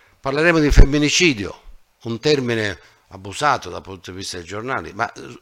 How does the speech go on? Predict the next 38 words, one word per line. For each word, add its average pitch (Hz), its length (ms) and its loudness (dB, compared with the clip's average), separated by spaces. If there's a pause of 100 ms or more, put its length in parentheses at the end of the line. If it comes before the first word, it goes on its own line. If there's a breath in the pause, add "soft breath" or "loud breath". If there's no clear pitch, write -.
(580 loud breath)
sul, 131 320 -2
nel 143 180 -4
codice 143 420 -2
penale 131 460 2
del, 90 540 -12
dell'Italia 120 680 -2
non 123 220 -4
c'è 117 180 -8
il 131 180 -10
termine 113 480 -10
pe-, - 240 -20
femminicidio, 92 960 -12
cioè 101 140 -10
non 110 140 -10
c'è 139 140 -6
la 120 120 -6
fattispecie 113 640 -10
giuridica 95 680 -10 (240 loud breath)
dell'omicidio 104 600 -8
di 98 40 -8
una 87 140 -8
donna. 78 340 -14
L'omicidio 113 480 -8
di 98 80 -12
una 120 160 -6
donna 113 380 -6
per - 180 -18
violenza 85 560 -10
familiare, 87 680 -10
per 82 200 -16 (220 loud breath)
violenza 90 340 -12
di 85 140 -14
genere 92 340 -10
e 87 80 -16
così 110 220 -12
via, 147 180 -10 (300 loud breath)
viene 135 360 -2 (120)
valutato 143 760 -4